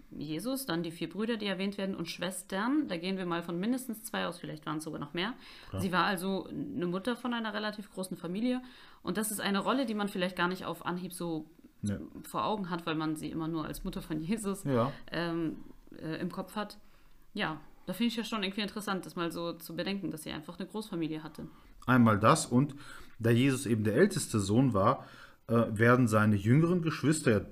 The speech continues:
Speaker 2: teilweise auch deutlich jünger sein als er. Vielleicht waren's Kinder oder Teenies. Also auch das etwas, was vielleicht nicht so präsent ist, aber natürlich auch sehr, sehr viel über diesen Hintergrund erzählt,
Speaker 1: Hm.
Speaker 2: ähm, aus dem Jesus kommt.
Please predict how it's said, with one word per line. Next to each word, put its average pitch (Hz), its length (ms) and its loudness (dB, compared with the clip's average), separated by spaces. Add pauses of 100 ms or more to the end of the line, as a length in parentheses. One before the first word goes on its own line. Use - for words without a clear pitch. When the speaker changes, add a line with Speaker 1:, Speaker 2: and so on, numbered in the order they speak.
(240)
Speaker 2:
teilweise 98 480 0
auch 80 80 -4
deutlich 120 460 4
jünger 156 220 2
sein 139 240 2
als 131 220 -4
er. 117 160 2
Vielleicht 90 380 -4
waren's 85 240 -6
Kinder 165 340 4
oder 101 180 0
Teenies. 165 440 2
Also 123 280 4 (240)
auch - 180 -6
das 117 320 2 (500)
etwas, 113 500 0
was - 380 0
vielleicht 107 320 -2
nicht 156 140 0
so 123 80 -2
präsent 110 480 0
ist, 156 160 -4
aber 117 200 -2
natürlich 120 440 0
auch 104 80 -4
sehr, 120 200 4
sehr 113 160 2
viel 156 320 -4
über 113 140 2
diesen 110 260 2
Hintergrund 127 540 2
erzählt, 95 540 -4 (520)
Speaker 1:
Hm. 180 220 -8
Speaker 2:
ähm, 107 340 2
aus 104 220 -6
dem 104 180 2
Jesus 98 400 -2
kommt. - 480 -8